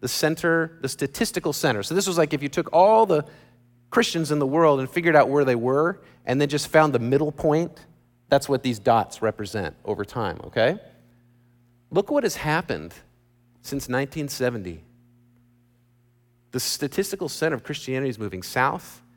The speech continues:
and east. Right now, it's, like, in Timbuktu. And the, the church in China, in India, in Africa, it is growing at a rate that is unheard of.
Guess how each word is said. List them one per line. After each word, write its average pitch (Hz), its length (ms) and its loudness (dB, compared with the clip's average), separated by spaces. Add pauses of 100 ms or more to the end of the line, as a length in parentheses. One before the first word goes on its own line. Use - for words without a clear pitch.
(120)
and - 140 -6
east. - 400 -6 (500)
Right 160 180 8
now, 185 220 6
it's, 156 160 2
like, 143 160 2
in 123 140 -2
Timbuktu. 143 680 -4 (2000)
And 131 160 -4
the, 135 160 -6
the 127 80 -10
church 196 320 0
in 117 100 -4
China, 190 540 0 (340)
in - 140 -6
India, 180 640 -2 (120)
in - 160 -12
Africa, 190 680 -8 (720)
it 127 80 -10
is 143 100 -8
growing 135 680 -2
at 110 120 -6
a 110 60 -4
rate 131 440 -4
that 110 140 -4
is 107 120 -10 (160)
unheard 190 920 -6
of. - 300 -8